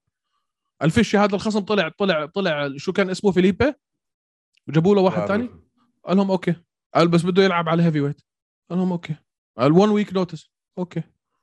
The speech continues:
Speaker 1: ولا اسمع، واحد، واحد بتصرف بهاي الطريقة، اعرف مش عم بتصرف بهاي الطريقة عن هبل. يعني، أنا مستني.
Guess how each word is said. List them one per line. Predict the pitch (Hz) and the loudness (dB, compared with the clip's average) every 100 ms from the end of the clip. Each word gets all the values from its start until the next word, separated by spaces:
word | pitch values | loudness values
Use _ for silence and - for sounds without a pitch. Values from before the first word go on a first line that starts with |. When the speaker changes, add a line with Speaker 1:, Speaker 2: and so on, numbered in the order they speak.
| _ _ _ _ _ _ _ _ _ _ _ _ _ - | _ _ _ _ _ _ _ _ _ _ _ _ _ -2
Speaker 1:
ولا | 135 214 240 233 233 233 240 | 2 2 2 0 -2 -2 -4
اسمع، | 196 151 | -2 0
واحد، | 165 226 208 160 | 2 0 -2 -4
واحد | 165 - 170 | -4 -4 -6
بتصرف | 160 208 196 160 | -6 -8 -8 -8
بهاي | 160 185 | -6 -4
الطريقة، | 180 175 220 185 | -2 -2 0 2
اعرف | 202 196 208 - | 2 0 0 0
مش | 160 | 0
عم | 160 | -2
بتصرف | 156 - 170 269 | -4 -4 -4 -4
بهاي | 170 175 | -2 0
الطريقة | 190 156 180 143 | 0 -2 -4 -4
عن | 135 | -6
هبل. | 123 117 101 _ _ _ _ - | -8 -10 -14 _ _ _ _ -8
يعني، | 131 127 117 - _ _ _ _ _ _ _ _ _ - _ _ _ _ _ _ _ _ _ _ _ _ _ _ | -4 -4 -6 -14 _ _ _ _ _ _ _ _ _ -20 _ _ _ _ _ _ _ _ _ _ _ _ _ _
أنا | 156 170 | 2 2
مستني. | 170 175 135 107 | 2 -2 -4 -8